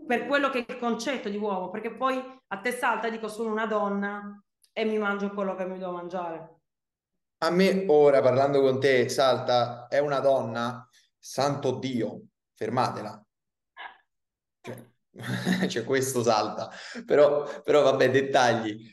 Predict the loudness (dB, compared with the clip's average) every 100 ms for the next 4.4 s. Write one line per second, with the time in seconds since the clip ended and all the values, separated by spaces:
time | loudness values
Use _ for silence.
0 | _ _ _ _ _ _ _ _ _ -6
1 | -4 2 2 6 4 6 4 2 -2 -6
2 | -8 -4 -2 -2 -4 -6 -4 -4 -4 -8
3 | -6 -4 -4 -6 -2 2 2 2 0 -4
4 | -2 -2 -2 -14